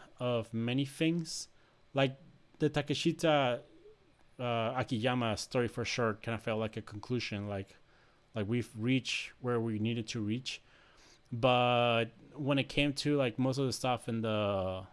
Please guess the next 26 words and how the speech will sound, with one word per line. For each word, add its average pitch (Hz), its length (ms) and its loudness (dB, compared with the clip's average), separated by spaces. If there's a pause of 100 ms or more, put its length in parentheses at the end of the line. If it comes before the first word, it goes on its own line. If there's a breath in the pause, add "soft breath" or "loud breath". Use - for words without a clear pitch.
(440)
undercard, 113 560 2 (540 loud breath)
I 135 40 2
don't 208 200 2
really 220 220 2
know 147 220 4
where 139 100 4
it's 120 100 -4
gonna 117 160 0
go. 110 280 0
Like, 139 180 4
for 151 60 4
instance, 143 260 0
the 139 100 6
Ueno 139 580 4
and 120 160 -4
Saki 123 340 -4
thing, 104 320 -4 (100)
I 139 80 0
don't 180 320 0
really 165 180 4
know 139 160 2
where 123 80 0
it's 107 100 -4
gonna 107 140 -4
go. 104 240 -2 (560 soft breath)
Um, 101 540 -2